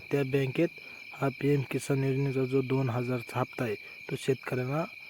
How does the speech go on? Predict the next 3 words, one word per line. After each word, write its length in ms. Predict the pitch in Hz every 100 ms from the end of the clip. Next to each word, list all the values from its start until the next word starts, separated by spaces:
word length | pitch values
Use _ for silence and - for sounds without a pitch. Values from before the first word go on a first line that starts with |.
| - -
मिळतो. 440 | 139 139 - 117 101 - - - - - - - - - - - - - - -
त्यानुसार 560 | 135 139 139 - 143
जो 460 | 135 139 147 147